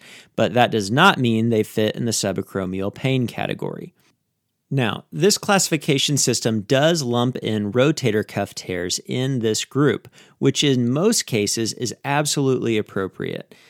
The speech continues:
since research shows compelling evidence for treating even full-thickness rotator cuff tears with physical therapy.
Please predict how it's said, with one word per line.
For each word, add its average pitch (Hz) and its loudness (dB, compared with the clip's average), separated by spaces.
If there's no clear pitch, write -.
since 135 -2
research 160 2
shows 113 2
compelling 147 -2
evidence 101 -2
for 123 -2
treating 127 -2
even 127 -2
full-thickness 147 -2
rotator 113 0
cuff 104 -4
tears 92 -4
with 127 0
physical 101 -6
therapy. - -2